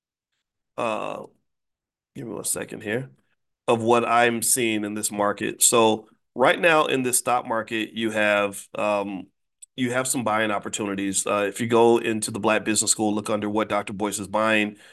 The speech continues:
uh, you'll find some stocks in there that I, that I mentioned. Uh, let's see here. I see some, uh, Marie says, "I'm struggling." Uh, Dave says, "I'm playing the long game." James says, "Being consistent." I, uh, Darlene says, "I feel like I'm doing well. I just need to become a little more aggressive in my investing."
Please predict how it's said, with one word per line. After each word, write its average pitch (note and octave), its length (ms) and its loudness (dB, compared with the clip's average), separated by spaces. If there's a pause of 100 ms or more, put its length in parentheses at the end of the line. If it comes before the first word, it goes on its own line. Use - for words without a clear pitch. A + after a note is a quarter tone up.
(300)
uh, G#2 260 2
you'll G#2+ 160 2
find G#2 280 -2
some - 140 -2
stocks - 360 0
in G#2+ 80 -2
there G2 120 -4
that G2 140 -4
I, G2 120 -2
that G2 180 -4
I G2 60 -2
mentioned. G2 500 -6 (400)
Uh, G#2 400 4
let's A#2 140 0
see A#2 220 2
here. G#2+ 180 -2
I G#2+ 80 -2
see A#2 180 0
some, A2 280 0
uh, G#2+ 160 -2
Marie A2+ 400 2
says, A2 200 0
"I'm G2+ 140 -6
struggling." D3+ 640 2
Uh, G#2+ 240 0
Dave A2 300 0
says, G#2 160 -4
"I'm G2 120 -6
playing G#2 240 0
the G2+ 80 -2
long A#2+ 280 4
game." A2+ 480 0 (280)
James G#2+ 300 2
says, G2+ 160 0
"Being A2 280 2
consistent." A2+ 640 -2 (300)
I, G#2 120 2 (140)
uh, G#2+ 240 6
Darlene A2+ 380 2
says, A2 160 -2
"I G#2+ 60 -4
feel A#2 160 -2
like A2 160 -2
I'm G#2+ 120 -4
doing G#2 240 -2
well. A2+ 260 6
I G#2 100 2
just G#2+ 200 -8
need A2+ 100 -4
to G#2+ 60 -8
become G#2+ 240 -6
a G2+ 40 -2
little G#2+ 200 0
more G#2+ 160 0
aggressive G#2+ 440 -2
in G2+ 100 -6
my G2 160 -2
investing." G#2+ 600 -2